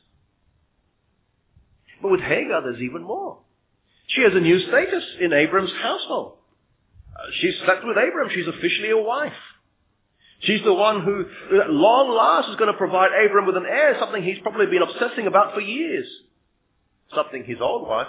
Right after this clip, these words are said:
couldn't deliver. Pun not intended. When she saw she had conceived, second half of verse four, she looked with contempt on her mistress.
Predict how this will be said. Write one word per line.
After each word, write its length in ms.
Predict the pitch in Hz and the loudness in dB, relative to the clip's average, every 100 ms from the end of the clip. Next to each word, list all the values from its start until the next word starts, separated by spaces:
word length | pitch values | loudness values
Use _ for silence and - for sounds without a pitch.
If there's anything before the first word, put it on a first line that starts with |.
| - | -8
couldn't 240 | 131 139 | -10 -8
deliver. 440 | 135 147 - - - _ _ _ _ _ _ _ _ - | -6 -4 -4 -6 -8 _ _ _ _ _ _ _ _ -6
Pun 200 | 107 101 | -4 -4
not 100 | 104 | -8
intended. 380 | 101 170 - - _ _ _ _ _ _ _ _ _ _ - _ _ _ _ _ _ _ _ _ _ 120 123 _ _ _ _ _ _ _ | -8 -10 -10 -18 _ _ _ _ _ _ _ _ _ _ -20 _ _ _ _ _ _ _ _ _ _ _ _ _ _ _ _ _ _ _
When 160 | 101 107 | -10 -8
she 160 | 139 - | -8 -8
saw 400 | 131 87 92 196 - _ _ _ _ | -8 -8 -8 -10 -12 _ _ _ _
she 240 | - 110 123 | -14 -8 -8
had 120 | - | -8
conceived, 600 | 175 - 90 80 - - - _ _ _ _ - | -12 -12 -12 -12 -16 -20 -20 _ _ _ _ -18
second 200 | 113 107 | -14 -10
half 160 | 135 | -10
of 100 | 151 | -10
verse 200 | 135 147 - | -14 -14 -16
four, 240 | - - _ _ _ _ _ _ _ _ _ _ _ _ _ _ _ _ _ _ _ _ _ | -18 -20 _ _ _ _ _ _ _ _ _ _ _ _ _ _ _ _ _ _ _ _ _
she 220 | - 107 92 | -10 -8 -6
looked 420 | 98 160 - - | -4 -4 -6 -12
with 180 | 113 - | -12 -12
contempt 720 | 98 85 - - - _ - _ _ _ _ _ _ | -20 -20 -16 -14 -14 _ -20 _ _ _ _ _ _
on 140 | - 92 | -16 -16
her 80 | 85 | -18
mistress. 640 | 76 - - - - | -10 -10 -10 -14 -14